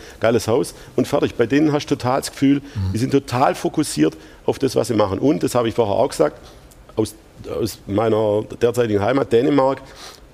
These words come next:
Speaker 1: schaust du immer ein bisschen drüber über die Dinge, vor allem über die medialen Dinge. Wenn du von Union was mitkriegst, dann abseits vom Platz vielleicht,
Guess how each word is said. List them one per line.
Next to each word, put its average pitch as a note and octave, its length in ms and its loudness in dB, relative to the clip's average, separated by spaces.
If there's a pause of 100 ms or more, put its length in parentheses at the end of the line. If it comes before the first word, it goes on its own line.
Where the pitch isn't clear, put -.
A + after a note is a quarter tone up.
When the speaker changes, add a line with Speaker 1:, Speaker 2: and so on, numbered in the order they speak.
(140)
Speaker 1:
schaust B2+ 300 0
du - 40 0
immer C3 140 4
ein B2 80 2
bisschen A2+ 300 0
drüber C3+ 320 2
über F2+ 160 -2
die E2+ 100 -8
Dinge, D#2+ 240 -4
vor - 180 -2
allem A#2+ 220 0
über A2+ 200 -2
die G#2+ 100 0
medialen G#2 520 2
Dinge. C#2 200 -8 (560)
Wenn B2+ 100 2
du C3+ 80 2
von B2+ 180 0
Union B2 320 4
was B2+ 160 0
mitkriegst, D3+ 540 -2
dann A#2 160 2
abseits C#3 460 0
vom A#2+ 120 -2
Platz B2 240 2
vielleicht, A#2+ 320 0